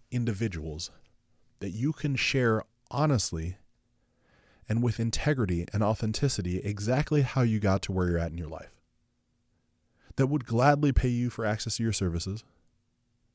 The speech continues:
that just are really begging right now to know it exists. Because they're physically actively searching for that shortcut and they just haven't stumbled upon it.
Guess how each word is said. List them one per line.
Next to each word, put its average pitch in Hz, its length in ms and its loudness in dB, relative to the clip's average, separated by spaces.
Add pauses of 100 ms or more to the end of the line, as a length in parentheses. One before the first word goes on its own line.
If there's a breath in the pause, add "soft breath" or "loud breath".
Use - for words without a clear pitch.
(800 soft breath)
that 123 160 2
just 139 260 4
are 120 140 2
really 135 420 4
begging 127 500 2
right 95 220 2
now 87 320 -2 (640)
to 123 140 -2
know 123 200 0
it 104 60 -2
exists. 95 640 -4 (1800 soft breath)
Because 127 220 2
they're 147 160 4
physically 156 640 -2
actively 127 500 -2
searching 127 400 -2
for 117 160 -4
that 113 180 0
shortcut 135 500 -2 (640 soft breath)
and 110 160 0
they 110 100 0
just 101 340 0
haven't 107 280 0
stumbled 101 320 2
upon 82 260 -4
it. - 120 -14